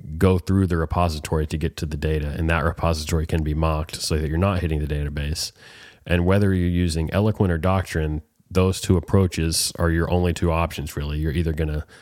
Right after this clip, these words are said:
let Doctrine hit the database during your test, or you're gonna mock your entity repository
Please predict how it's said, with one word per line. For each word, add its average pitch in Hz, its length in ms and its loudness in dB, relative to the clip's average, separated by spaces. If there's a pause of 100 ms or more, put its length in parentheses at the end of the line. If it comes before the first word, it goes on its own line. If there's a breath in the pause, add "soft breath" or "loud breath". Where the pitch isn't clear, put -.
(140)
let 78 200 0
Doctrine 90 380 2
hit 92 140 0
the 78 80 -4
database 104 440 2
during 107 200 4
your 101 100 2
test, 107 380 0
or 85 100 2
you're 82 80 2
gonna 78 220 0
mock 87 400 0
your 82 120 2
entity 87 320 2
repository 82 920 0